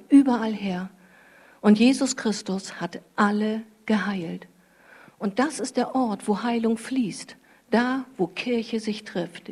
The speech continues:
Wir sind Kirche. Jeder ist ein Tempel. Das ist da, wo seine Präsenz ist, wo wir das ausleben, wo seine Kraft ausgelebt wird.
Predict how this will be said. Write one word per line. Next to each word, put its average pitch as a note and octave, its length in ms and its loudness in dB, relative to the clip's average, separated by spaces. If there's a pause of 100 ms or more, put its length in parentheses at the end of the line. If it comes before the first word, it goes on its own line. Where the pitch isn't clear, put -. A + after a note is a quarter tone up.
Wir C4 560 0
sind G#3+ 540 -2
Kirche. F3+ 520 -4 (480)
Jeder B3+ 460 0
ist G#3+ 240 -2
ein G3+ 260 -2
Tempel. F#3+ 540 -6 (300)
Das C4 260 2
ist - 180 -10
da, F#3+ 260 -2
wo G3 60 -4
seine G#3 320 0
Präsenz G3 580 -6
ist, - 340 -12 (300)
wo F#3 160 0
wir A3 160 2
das G#3+ 240 -2
ausleben, F#3+ 760 -6
wo F3+ 80 0 (100)
seine G#3 440 0
Kraft - 380 -10
ausgelebt F3+ 680 -8
wird. - 280 -8